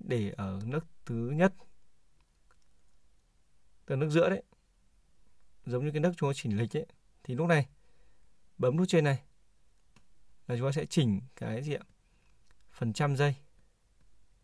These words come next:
cho nó về không. Xong. Còn nút dưới này sẽ chỉnh kim giây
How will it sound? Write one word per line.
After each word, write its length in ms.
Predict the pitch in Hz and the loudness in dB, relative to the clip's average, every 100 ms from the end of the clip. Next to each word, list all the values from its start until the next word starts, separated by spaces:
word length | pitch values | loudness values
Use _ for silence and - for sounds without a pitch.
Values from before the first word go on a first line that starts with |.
| - - - - - - - - | -20 -20 -20 -20 -20 -20 -20 -12
cho 120 | - | -6
nó 100 | 127 | -4
về 160 | 131 123 | -4 -6
không. 260 | - 135 120 _ _ _ _ _ _ _ _ _ _ _ _ _ _ _ _ _ _ - - _ _ _ _ _ _ _ _ _ _ _ _ _ | -2 -4 -4 _ _ _ _ _ _ _ _ _ _ _ _ _ _ _ _ _ _ -20 -20 _ _ _ _ _ _ _ _ _ _ _ _ _
Xong. 220 | - 120 113 _ _ _ _ _ _ - - - | -6 -4 -4 _ _ _ _ _ _ -20 -20 -6
Còn 200 | 127 131 | -2 0
nút 120 | 175 | 2
dưới 200 | 147 147 | 4 4
này 220 | 175 143 - _ _ | 4 2 -4 _ _
sẽ 160 | - | -14
chỉnh 300 | - 139 101 | -4 -2 -2
kim 220 | - 151 139 | -2 -6 2
giây 240 | 151 | 4